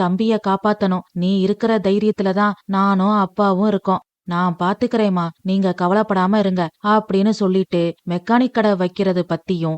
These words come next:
அதுக்கு எவ்வளவு செலவு ஆகும்ன்றத பத்தியும் குமாரும் முத்துவும் பேசினாங்க. அப்புறம் சாப்பிட்டு குமார் எழுந்து அவன் அறைக்குள்ள போனான். பின்னாடியே சுமதியும் போனா. "இப்போ நாம அவ்வளவு பணத்துக்கு எங்க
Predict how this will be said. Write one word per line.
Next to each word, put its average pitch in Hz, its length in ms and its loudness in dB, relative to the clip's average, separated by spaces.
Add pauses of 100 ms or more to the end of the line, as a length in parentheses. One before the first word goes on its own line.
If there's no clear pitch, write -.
(120)
அதுக்கு 208 480 0
எவ்வளவு 196 380 0
செலவு 208 380 0
ஆகும்ன்றத 196 680 0
பத்தியும் 165 580 -4
குமாரும் 233 640 2
முத்துவும் 202 520 -2
பேசினாங்க. 175 600 -2 (120)
அப்புறம் 220 380 0
சாப்பிட்டு 190 720 0
குமார் 220 400 4
எழுந்து 185 500 0 (100)
அவன் 233 340 2
அறைக்குள்ள 202 560 2
போனான். 170 320 -2 (180)
பின்னாடியே 233 520 2 (100)
சுமதியும் 202 540 0
போனா. 165 380 -2 (300)
"இப்போ 208 400 -2
நாம 190 540 0
அவ்வளவு 214 580 0
பணத்துக்கு 226 580 -2
எங்க 202 320 0